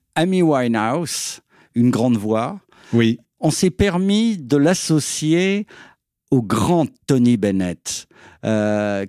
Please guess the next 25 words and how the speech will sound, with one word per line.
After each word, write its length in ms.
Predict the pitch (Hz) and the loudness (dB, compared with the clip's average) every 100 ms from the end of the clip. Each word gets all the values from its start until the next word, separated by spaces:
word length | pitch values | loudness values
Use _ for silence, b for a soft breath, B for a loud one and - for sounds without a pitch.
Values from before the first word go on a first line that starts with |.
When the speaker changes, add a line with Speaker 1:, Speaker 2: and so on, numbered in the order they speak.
| - | -8
Speaker 1:
qu'il 220 | 143 147 | -2 0
avait 180 | 139 147 | 2 0
beaucoup 380 | 127 202 - 185 | 0 -2 0 -2
accompagné 640 | 160 147 120 123 127 143 | 0 -2 0 0 2 0
dans 100 | 131 | 0
la 140 | 117 | -2
fin 180 | 104 131 | -2 -2
de 60 | 120 | -2
sa 260 | - 117 | -2 -2
vie, 360 | 104 107 123 185 B B B | -2 0 -2 -4 B B B
euh, 560 | 107 117 113 110 113 107 104 | -4 -2 -2 -2 -4 -6 -2
quand 240 | 139 127 | -2 0
elle 100 | 127 | 0
allait 220 | 120 120 | 0 2
mal 460 | 120 113 98 127 139 - | 4 4 2 -2 -4 -12
psychologiquement. 1080 | - 120 - 120 110 98 98 110 107 139 208 B B _ - | -4 -4 0 2 2 0 -4 -2 0 -2 -8 B B _ -2
Elle 160 | 123 | 2
adorait 540 | 151 143 143 113 107 95 | 2 2 0 2 -2 -2
Tony 340 | - 87 87 | -2 -2 0
Bennett 580 | 78 92 92 90 - - | 0 -2 -2 -4 -8 -10
et 200 | - 113 | 0 2
on 100 | 110 | 2
s'est 180 | 113 135 | 0 -2
permis 420 | 123 131 127 147 | 0 0 2 2
de 520 | 135 110 104 101 85 | 2 2 2 0 -2